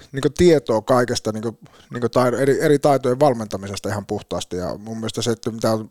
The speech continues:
vähän päässyt läheltä seuraa ja kuullut, kuullut teitä, niin että siihen, niin kuin, sitä tietoa kannattaa käyttää, käyttää, mutta sen pitää olla kans, niin kuin, kokonaisuutena hallussa, ja siihen, siihen on paljon uutta tietoa, tietoa, tekniikkaa ja kaikkeen,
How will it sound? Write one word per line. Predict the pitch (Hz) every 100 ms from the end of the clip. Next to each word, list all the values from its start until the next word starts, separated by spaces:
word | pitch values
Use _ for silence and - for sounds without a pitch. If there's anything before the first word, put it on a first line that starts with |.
| _
vähän | 123 113 117
päässyt | 117 127
läheltä | 117 123 120
seuraa | 127 120 117
ja | 110
kuullut, | - 120 117 _ _ _
kuullut | 139 127 -
teitä, | 131 123 117
niin | 120 117 _ _ _ _ - - _ _ -
että | - 117
siihen, | 131 127 123 - - -
niin | 127
kuin, | 127 - -
sitä | - 135
tietoa | 160 151 131
kannattaa | 127 127 123 - 139
käyttää, | 147 135 - 110 - - _
käyttää, | - 147 - 131
mutta | 117 -
sen | 139 120
pitää | 123 117
olla | 120 -
kans, | 123 123
niin |
kuin, | 117
kokonaisuutena | 117 117 113 101 101 98 95
hallussa, | 95 92 90 -
ja | 90
siihen, | 104 101 104 -
siihen | 110
on | 107
paljon | - 120 110
uutta | 98 - 101
tietoa, | 110 104 - 98 - _
tietoa, | 127 113 110 101 98 - _ -
tekniikkaa | 117 - 107 - 110
ja | 110
kaikkeen, | 120 107 - 95